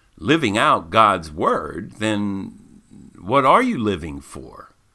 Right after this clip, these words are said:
So that's what you can expect from my podcast. Having the opportunity just to share truth with you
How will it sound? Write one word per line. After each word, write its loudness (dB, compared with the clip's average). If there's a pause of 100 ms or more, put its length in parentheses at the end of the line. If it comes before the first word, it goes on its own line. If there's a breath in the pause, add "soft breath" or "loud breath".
(3250)
So -4
that's 0
what -4
you -2
can 0
expect -2
from 0
my 4
podcast. 0 (1600)
Having 2
the 0
opportunity 0
just -8
to -6
share 0
truth 0
with 0
you -2